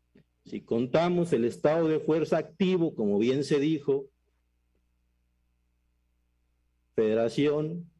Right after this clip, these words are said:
estado, municipios, hay alrededor de diecisiete mil ochocientos elementos activos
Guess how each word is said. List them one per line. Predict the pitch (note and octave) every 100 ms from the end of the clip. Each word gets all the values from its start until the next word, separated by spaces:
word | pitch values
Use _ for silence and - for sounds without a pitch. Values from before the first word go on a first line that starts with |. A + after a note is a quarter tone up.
| -
estado, | A2 G#2 - C#3 C#3 C#3+ C#3 -
municipios, | A#2+ G#2+ A2 - E3 - F3+ F#3 - _ _ _ _ _ _ _ _ _ _ _ _ -
hay | C#3+ D#3+ E3+ - -
alrededor | A#2 A#2+ A#2+ A#2+ D3
de | C#3+ C3+ C3+ -
diecisiete | A#2 C3 B2 C3 B2 A#2+ - B2
mil | C3 D3+
ochocientos | D3+ D3 B2+ C3 C3+ C3+ C3+
elementos | C3 G#2+ A2 A#2+ B2 C#3 C3+
activos | G2+ - - C3+ C3 A#2+ C3 _